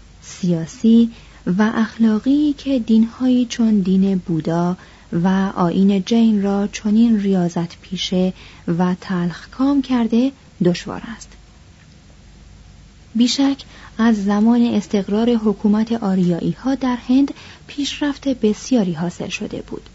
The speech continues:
شهرهای بزرگی چون پاتالیپوترا و ویشالی ساخته شده بود. از صنعت و تجارت، ثروت و از ثروت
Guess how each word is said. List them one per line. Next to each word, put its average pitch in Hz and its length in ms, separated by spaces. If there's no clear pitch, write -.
شهرهای 254 800
بزرگی 202 560
چون 196 440
پاتالیپوترا 196 1120
و 180 320
ویشالی 214 640
ساخته 180 420
شده - 400
بود. - 200
از 185 320
صنعت 185 600
و 185 100
تجارت، 180 680
ثروت 190 640
و 175 140
از 190 460
ثروت 226 600